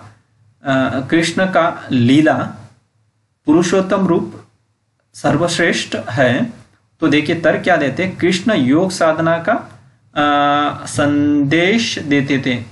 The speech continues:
नहीं, ये गलत है, सही है, स्थापना तर्क गलत है। उसके बाद अड़तालीसवाँ question है, स्थापना है,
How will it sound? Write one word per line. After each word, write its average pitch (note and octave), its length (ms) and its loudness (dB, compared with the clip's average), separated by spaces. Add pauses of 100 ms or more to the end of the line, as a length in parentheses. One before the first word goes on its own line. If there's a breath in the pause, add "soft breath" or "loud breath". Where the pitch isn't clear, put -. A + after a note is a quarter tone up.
नहीं, B2 560 0 (1200)
ये C3+ 60 0
गलत A#2 300 0
है, A#2 240 -2 (460)
सही D3 240 0
है, D3+ 320 -2 (280)
स्थापना C3+ 640 0
तर्क D3+ 320 -2
गलत B2 280 0
है। A2+ 160 -4 (1040)
उसके C3+ 200 -6
बाद B2 300 -2 (500)
अड़तालीसवाँ C3 500 0
question B2+ 260 -2
है, C#3 160 -4
स्थापना C#3 380 0
है, D#3+ 180 -2